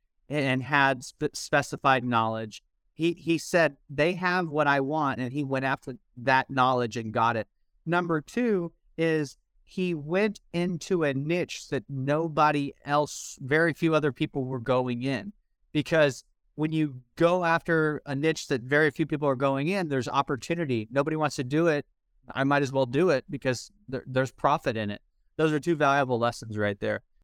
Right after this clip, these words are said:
Paul, this has been a blast, man. You've delivered the goods. What would you say to our audience who, uh, you know, is trying to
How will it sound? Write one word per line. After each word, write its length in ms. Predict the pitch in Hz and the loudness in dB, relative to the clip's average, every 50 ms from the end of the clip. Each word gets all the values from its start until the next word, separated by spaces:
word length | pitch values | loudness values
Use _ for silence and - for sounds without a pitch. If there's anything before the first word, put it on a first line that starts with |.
| _ _ - | _ _ 4
Paul, 320 | 214 208 175 151 139 - _ | 4 6 6 6 4 0 _
this 220 | - 151 214 240 | -2 -2 0 0
has 160 | - 294 247 208 | 0 -2 -2 0
been 160 | 196 220 185 | 0 0 0
a 60 | 160 | 0
blast, 480 | 135 147 139 151 156 165 165 - - - | 0 0 0 2 2 0 0 -2 -4 -6
man. 260 | 175 170 170 165 165 | -4 -2 -2 -2 -2
You've 220 | 160 175 165 165 | -4 -4 -4 -4
delivered 560 | - 175 160 160 165 180 196 202 214 202 170 | -2 -4 -2 -2 -2 -2 -2 0 0 0 0
the 80 | 147 147 | -2 -2
goods. 420 | 131 131 160 170 170 170 165 147 | 0 2 2 4 4 2 0 0
What 180 | 147 185 240 247 | 0 0 2 2
would 160 | 262 277 202 | 2 0 0
you 140 | 240 233 208 | 0 0 -2
say 360 | 180 - - 214 202 196 190 | -2 -4 -2 -2 0 0 -2
to 120 | 185 - 196 | -2 -2 0
our 140 | 190 175 | 0 2
audience 480 | 165 143 151 160 170 165 165 156 151 - | 2 2 2 2 0 -2 -4 -6 -6 -2
who, 380 | - 175 165 160 156 147 139 - _ _ _ _ _ _ _ _ _ _ _ - | 0 2 2 2 0 -2 -4 -6 _ _ _ _ _ _ _ _ _ _ _ 0
uh, 320 | 170 170 165 160 156 151 147 170 | 2 2 4 4 2 2 0 -2
you 160 | 170 165 165 | -2 -2 0
know, 120 | 165 156 | 0 0
is 200 | 156 143 - - | 0 -2 -4 -8
trying 280 | - - 196 190 190 185 | -6 -2 0 2 4 4
to 200 | 175 165 156 | 4 4 4